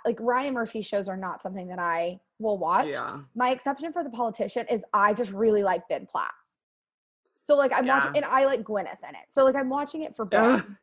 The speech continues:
Speaker 2: <laughs> Gwyneth.
Speaker 1: But, like, it, even,
Speaker 2: An
Speaker 1: like, the end of
Speaker 2: icon.
Speaker 1: season one, it was, like, I can't even bel-, like, the fact that we're even supposed to believe this is happening is insane. So, like, I
Speaker 2: I
Speaker 1: will
Speaker 2: know.
Speaker 1: watch season two eventually, but kind of,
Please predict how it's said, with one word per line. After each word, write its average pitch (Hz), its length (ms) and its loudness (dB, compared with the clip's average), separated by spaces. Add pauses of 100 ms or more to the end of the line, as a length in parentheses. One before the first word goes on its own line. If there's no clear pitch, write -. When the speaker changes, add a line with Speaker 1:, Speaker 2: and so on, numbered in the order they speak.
(140)
Speaker 2:
<laughs> - 220 -20
Gwyneth. 156 500 -6
Speaker 1:
But, 302 140 6
like, 302 240 2
it, 311 220 -2
even, 339 260 -6
Speaker 2:
An 170 80 0
Speaker 1:
like, 151 220 2
the - 80 -4
end 151 80 2
of 143 80 2
Speaker 2:
icon. 160 100 -6
Speaker 1:
season 226 320 -6
one, 180 340 -2
it 202 160 0
was, 208 220 -4
like, 180 400 -2
I 208 80 2
can't 208 260 -6
even 196 220 -8
bel-, 185 200 -8
like, 208 140 -6 (120)
the 202 120 -12 (180)
fact 220 280 0
that 202 120 -8
we're 208 120 -4
even 196 240 -6
supposed 190 380 -8
to 214 40 -14
believe 247 300 -4
this 247 160 -4
is 254 100 -12
happening 254 500 -8
is 190 160 -8 (880)
insane. 214 760 -2
So, 214 180 0
like, 208 220 4
I 359 100 2
Speaker 2:
I - 40 4
Speaker 1:
will 370 60 2 (200)
Speaker 2:
know. 233 60 2
Speaker 1:
watch 233 200 0
season 233 320 -8
two - 160 -4
eventually, 208 420 -4
but 233 200 -8
kind 233 200 -6
of, 220 100 -6